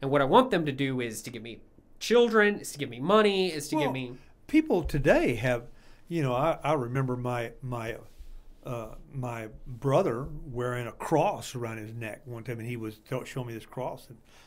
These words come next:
Speaker 2: you know, he's going like this, and he's showing it to me, and, and I'm, and I'm asking, I said, "Well, what, what's that cross gonna do for you?" "Well, it's a, it's a protection, and it's a reminder. It reminds me of, of, of what that cross means." And I said, "Let me tell you something.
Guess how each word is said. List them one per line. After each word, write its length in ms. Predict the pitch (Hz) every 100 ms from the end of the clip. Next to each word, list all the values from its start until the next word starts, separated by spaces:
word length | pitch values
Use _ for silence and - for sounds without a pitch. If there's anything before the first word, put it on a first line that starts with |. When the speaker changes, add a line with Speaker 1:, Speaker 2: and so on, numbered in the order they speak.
| _
Speaker 2:
you 60 | -
know, 60 | 113
he's 80 |
going 160 | 110 123
like 180 | 113 -
this, 160 | 131
and 100 | 143
he's 80 | 120
showing 220 | - 127
it 60 | 135
to 80 | -
me, 120 | 117
and, 120 | 107 - - - - -
and 160 | 120 117
I'm, 220 | 120 135 -
and 100 | 123
I'm 140 | 117
asking, 340 | 127 185 -
I 40 | 113
said, 220 | - 123 113 113 113
"Well, 160 | 120
what, 240 | 123 147 143
what's 240 | 123 139
that 180 | 151 127
cross 240 | - 131 127
gonna 160 | 123
do 100 | 117
for 140 | - 117
you?" 180 | 101 104 - - - - _
"Well, 280 | 220 175 123
it's 180 | 143
a, 80 | 131 -
it's 180 | 156 147
a 40 |
protection, 680 | - 131 - 131 135 190 190
and 120 | 120
it's 180 | 113 -
a 100 | 120 -
reminder. 640 | 127 123 113 120 139 160
It 100 | 135 120
reminds 400 | 117 113 123 139
me 140 | 143
of, 140 | 120 - - - - -
of, 240 | 123 113 -
of 140 | 123 117
what 260 | 123 123
that 260 | 127 - -
cross 320 | - 131 -
means." 160 | 135 147
And 80 |
I 40 | 120
said, 340 | - 135 113 - - _ _ -
"Let 100 | 160
me 80 |
tell 160 | 156 151
you 120 | 135
something. 380 | 123 120 104 -